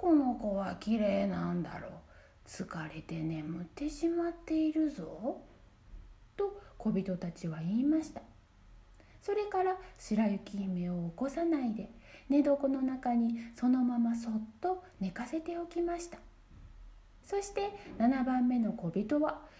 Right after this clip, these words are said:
一時間ずつ他の小人のベッドを移動して、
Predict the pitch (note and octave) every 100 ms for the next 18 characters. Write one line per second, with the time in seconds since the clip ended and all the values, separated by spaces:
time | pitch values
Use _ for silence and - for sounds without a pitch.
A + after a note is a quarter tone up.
0 | - F#4 F#4+ F#4 F4+ F4 D#4+ D#4 D#4 -
1 | B3+ A#3+ - - B3+ C4 A#3+ A#3 A#3 B3
2 | B3 A#3+ A#3 A3+ A3 D4 D4 - G#3+ F3+
3 | E3+ A3 D4+ F4+ - - -